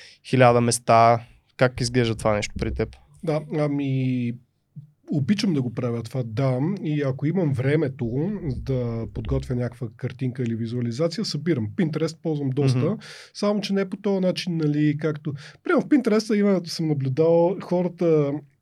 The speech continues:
Speaker 2: събират там, защото той, алгоритъм му е супер добър стана напоследък. Там направо е вау.
Speaker 1: Може да се загубиш четири часа да си
Speaker 2: Да,
Speaker 1: вътре.
Speaker 2: човек, да. И те събират, примерно, пет неща и казват, „Правиме това.“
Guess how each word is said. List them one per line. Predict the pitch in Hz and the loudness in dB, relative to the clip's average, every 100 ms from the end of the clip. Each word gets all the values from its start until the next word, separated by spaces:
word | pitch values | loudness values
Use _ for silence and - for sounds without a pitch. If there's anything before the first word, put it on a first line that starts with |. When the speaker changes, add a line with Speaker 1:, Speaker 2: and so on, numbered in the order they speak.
| _ _ _ | _ _ _
Speaker 2:
събират | - - 120 165 156 151 | -10 -6 0 2 2 2
там, | 139 127 139 | 0 0 0
защото | - 151 | -2 -2
той, | 151 135 170 | 0 -2 0
алгоритъм | 135 131 139 156 | 0 2 2 2
му | 156 | 0
е | |
супер | 143 - - | 0 -4 -4
добър | 151 135 135 | -2 -2 -2
стана | 127 - 104 101 | -4 -4 -4 -4
напоследък. | 104 104 - 123 110 107 - | -4 -6 -10 -10 -8 -10 -6
Там | 135 127 127 | -4 -2 -4
направо | 120 113 147 123 123 | -6 -4 -2 0 0
е | 127 127 123 | -2 -2 -4
вау. | 120 120 | -4 -2
Speaker 1:
Може | 135 135 127 | 2 2 2
да | |
се | 123 120 | 0 -2
загубиш | 120 123 123 | -2 2 2
четири | - 131 - - | 2 -2 -2 -2
часа | - 117 123 | 0 0 -2
да | |
си | 113 123 | -2 0
Speaker 2:
Да, | 143 151 | 4 4
Speaker 1:
вътре. | 156 - | 4 2
Speaker 2:
човек, | 165 156 147 | 2 2 2
да. | 131 151 151 | 2 4 2
И | 151 | 4
те | 233 220 | 4 4
събират, | - 160 190 175 | 2 0 0 0
примерно, | 156 143 135 | 0 -2 0
пет | 160 156 | 0 0
неща | 151 - 196 | -2 -2 -4
и | |
казват, | 196 175 | 0 -2
„Правиме | 156 165 143 | 0 -2 -2
това.“ | 135 - | -4 -8